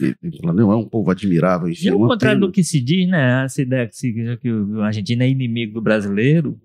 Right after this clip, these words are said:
Speaker 2: não é, né?
Speaker 1: O argentino adora o
Speaker 2: Pois
Speaker 1: Brasil
Speaker 2: é, um
Speaker 1: também,
Speaker 2: negócio,
Speaker 1: e
Speaker 2: essa
Speaker 1: eu,
Speaker 2: imagem que o
Speaker 1: particularmente,
Speaker 2: futebol
Speaker 1: adoro a
Speaker 2: criou, que
Speaker 1: Argentina.
Speaker 2: não é verdadeira.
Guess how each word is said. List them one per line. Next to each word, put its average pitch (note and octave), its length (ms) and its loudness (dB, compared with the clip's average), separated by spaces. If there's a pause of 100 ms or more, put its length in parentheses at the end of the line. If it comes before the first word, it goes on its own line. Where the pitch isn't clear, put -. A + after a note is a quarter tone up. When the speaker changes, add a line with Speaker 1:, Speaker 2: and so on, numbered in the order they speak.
(120)
Speaker 2:
não A3 200 4
é, F3+ 160 4
né? F3 80 0
Speaker 1:
O E3 80 4
argentino A#3 380 4
adora D#3 380 4
o C3+ 60 0
Speaker 2:
Pois A#2+ 140 4 (160)
Speaker 1:
Brasil C3+ 80 2
Speaker 2:
é, D#3 140 2
um - 60 4
Speaker 1:
também, F#3+ 160 4
Speaker 2:
negócio, B2 280 2
Speaker 1:
e B2+ 320 0
Speaker 2:
essa D3+ 80 4
Speaker 1:
eu, E3+ 80 6
Speaker 2:
imagem F3+ 340 2
que - 60 0
o F3+ 40 4
Speaker 1:
particularmente, E3+ 200 2
Speaker 2:
futebol D3 320 2
Speaker 1:
adoro C3+ 120 0
a - 20 -4
Speaker 2:
criou, D3 480 2
que D#3+ 180 0
Speaker 1:
Argentina. G#3 220 2
Speaker 2:
não F3 140 2
é A3+ 120 4
verdadeira. A#2+ 500 2